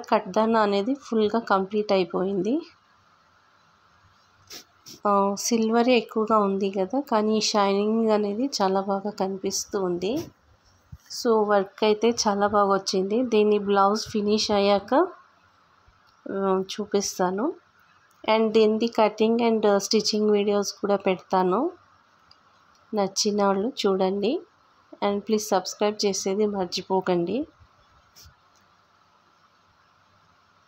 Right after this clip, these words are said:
ఇక్కడైతే ఇంకా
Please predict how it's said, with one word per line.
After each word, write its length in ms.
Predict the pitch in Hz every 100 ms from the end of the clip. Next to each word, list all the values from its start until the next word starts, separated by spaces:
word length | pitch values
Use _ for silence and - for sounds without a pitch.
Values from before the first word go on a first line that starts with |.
| _ _ _ _ _ _ _ _ _ _ _ _ _
ఇక్కడైతే 640 | - _ 214 202 202 190 226
ఇంకా 380 | 220 185 -